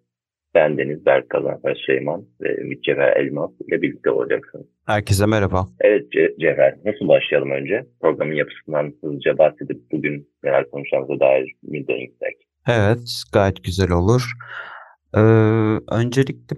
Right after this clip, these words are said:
Speaker 2: programımız temelde dinleyicileri arkeolojik çalışmalarda özellikle son dönemlerde yoğunca faydalanmaya başlanan yöntemlerin ne olduğunu ve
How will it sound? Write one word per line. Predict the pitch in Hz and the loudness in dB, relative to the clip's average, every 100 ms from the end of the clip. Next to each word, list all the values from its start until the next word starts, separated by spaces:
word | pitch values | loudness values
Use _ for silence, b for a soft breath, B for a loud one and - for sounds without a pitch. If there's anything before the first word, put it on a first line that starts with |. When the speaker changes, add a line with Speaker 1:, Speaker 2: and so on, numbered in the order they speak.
| - | 2
Speaker 2:
programımız | 120 117 120 127 127 131 127 - - - | 2 4 2 2 0 -4 -6 -10 -12 -8
temelde | - 98 101 101 98 104 107 107 104 - | 0 2 2 0 0 0 2 -2 -6 -6
dinleyicileri | 101 98 101 95 101 101 | -4 -2 -2 -2 0 0
arkeolojik | 98 - 98 101 - | -2 -6 -8 -8 -6
çalışmalarda | 92 90 - 87 87 87 87 101 113 123 120 B B - | -4 -4 -2 0 2 2 0 0 0 0 -8 B B 0
özellikle | 101 101 - | 2 2 0
son | 107 - 110 | -2 0 0
dönemlerde | 104 95 95 92 90 98 | 2 0 0 -2 0 0
yoğunca | 92 95 101 92 90 87 - _ | 2 0 -2 0 -2 -2 -10 _
faydalanmaya | - 92 92 92 90 90 90 | 0 2 2 2 0 0 0
başlanan | 85 82 90 90 | -2 -2 -4 -2
yöntemlerin | 87 92 92 95 90 92 92 | 0 0 0 -2 0 0 2
ne | 92 | 2
olduğunu | 95 87 82 80 104 127 - _ | 2 0 -2 0 0 -2 -6 _
ve | 98 101 98 101 | -2 0 0 -2